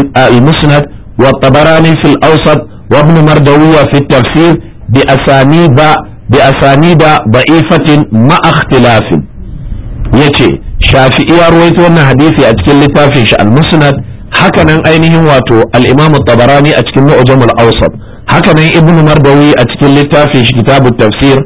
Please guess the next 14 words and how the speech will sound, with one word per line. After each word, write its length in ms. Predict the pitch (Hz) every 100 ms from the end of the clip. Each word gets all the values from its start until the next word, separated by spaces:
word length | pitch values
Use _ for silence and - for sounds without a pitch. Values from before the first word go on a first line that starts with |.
| - - -
amma 300 | 98 131 139
yace 300 | 143 139 143
da 100 | 117 107
isnadodi 840 | 151 147 151 156 147 156 143 156
masu 360 | 139 113 110 110
rauni. 400 | 101 101 95 87 - - -
Yace 280 | 117 139 160
a 120 | -
duba 300 | 113 151 147
takhrijin 640 | 135 127 131 120 147 131 135
ahadith 600 | 123 107 117 117 139 147 143
na 160 | 110 135
Ihya 420 | 131 120 131 139
Ulumuddin, 760 | 113 123 131 110 104 143 143 139